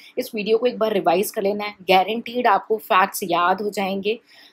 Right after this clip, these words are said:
तो पहला coverage ट्वेंटी फ़ोर आवर्स के अंदर, दूसरा weekend में revision video को speed में कर लेना और quickly revise कर लेना। उसके बाद weekend के बाद आपने इसको revise करना है one month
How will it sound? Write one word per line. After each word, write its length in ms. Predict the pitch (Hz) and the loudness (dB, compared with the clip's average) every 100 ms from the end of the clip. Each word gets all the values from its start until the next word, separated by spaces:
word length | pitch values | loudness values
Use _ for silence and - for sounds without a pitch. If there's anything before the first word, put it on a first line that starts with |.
| - | -8
तो 60 | 254 | -8
पहला 420 | - 208 202 233 | 0 2 4 4
coverage 460 | 247 233 226 247 - | 6 4 4 -2 -2
ट्वेंटी 240 | 202 202 | -2 0
फ़ोर 240 | 233 233 | 2 4
आवर्स 260 | 202 185 196 | 6 4 2
के 120 | - | 0
अंदर, 380 | 185 165 185 196 | 0 0 -2 -2
दूसरा 520 | 196 190 226 - 254 | -2 -2 -2 0 2
weekend 480 | 262 214 208 190 190 | 2 0 0 2 2
में 160 | 220 233 | 2 2
revision 400 | 220 208 220 247 | 2 0 -2 -2
video 320 | 208 208 247 | -2 4 4
को 120 | 247 | 4
speed 400 | 254 - 233 240 | -6 -6 -6 -4
में 100 | 254 | -2
कर 160 | 254 220 | 0 2
लेना 200 | 220 233 | 2 0
और 80 | 247 | 0
quickly 360 | 240 208 196 | -2 -4 0
revise 440 | 202 196 170 170 - | 0 2 0 0 -2
कर 180 | 208 190 | -4 0
लेना। 300 | 208 214 262 _ - - - | -2 -2 -6 _ -20 -20 -6
उसके 280 | 233 - 262 | -6 0 2
बाद 260 | 233 - - _ _ | 2 2 -4 _ _
weekend 520 | 196 254 254 262 254 | 0 2 2 0 0
के 160 | 254 262 | -2 2
बाद 420 | 202 185 196 208 - | 6 8 6 2 0
आपने 420 | 196 196 226 240 | 2 2 0 0
इसको 240 | 247 233 240 | 0 0 2
revise 420 | 202 190 185 196 | 4 4 2 0
करना 240 | - 190 | -4 -2
है 60 | 196 | -2
one 300 | 185 185 185 | 0 -2 0
month 220 | 175 175 | -2 -2